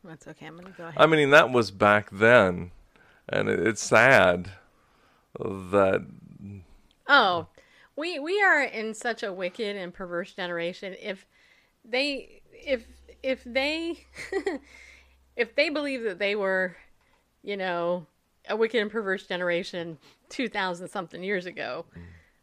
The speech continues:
Speaker 1: we have fallen way below that. Okay? I mean, it's just, it's tragic. Okay. Wanna read the Methodist one too? We got a couple minutes left.
Speaker 2: Oh, that's all? Just a couple minutes?
Speaker 1: Well, about eight minutes.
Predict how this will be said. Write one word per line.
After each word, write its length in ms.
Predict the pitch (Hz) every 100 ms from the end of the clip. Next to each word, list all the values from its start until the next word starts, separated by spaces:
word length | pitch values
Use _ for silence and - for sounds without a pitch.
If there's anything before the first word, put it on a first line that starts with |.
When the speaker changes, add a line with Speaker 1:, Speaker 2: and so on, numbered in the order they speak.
| -
Speaker 1:
we 240 | 240 285
have 160 | 247 220
fallen 480 | - 170 165 156 151
way 420 | 165 180 170 160 156
below 340 | 151 147 147
that. 260 | 156 139 - _ _ _ _ _ _ _ _ _ _
Okay? 300 | - 208 196 - _ _ _ -
I 40 |
mean, 300 | 202 190 185
it's 160 | 190 202
just, 300 | 226 196 - _ _ _ _ _ -
it's 200 | 220 190
tragic. 540 | - 180 170 - - - 220
Okay. 260 | 220 - - _ -
Wanna 220 | 220 233
read 200 | 233 220
the 80 | 214
Methodist 500 | 208 208 247 233 233
one 140 | 226
too? 200 | - 233
We 80 | 226
got 140 | 180
a 40 | 165
couple 240 | 165 -
minutes 280 | 160 156 -
left. 280 | - 147 - _ _ _ -
Speaker 2:
Oh, 280 | 104 92 90
that's 220 | 101 -
all? 220 | 101 131
Just 180 | 131 98
a 40 | -
couple 200 | 120 120
minutes? 460 | 123 151 175 - _ _ _
Speaker 1:
Well, 120 | 262
about 240 | 302 226 233
eight 160 | 208
minutes. 460 | 185 175 196 - _